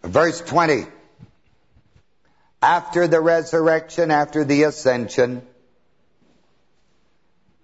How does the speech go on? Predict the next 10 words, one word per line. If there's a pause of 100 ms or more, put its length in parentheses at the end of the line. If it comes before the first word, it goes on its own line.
(2250)
and
beginning
with
the
day
of
Pentecost, (1500)
they
went
forth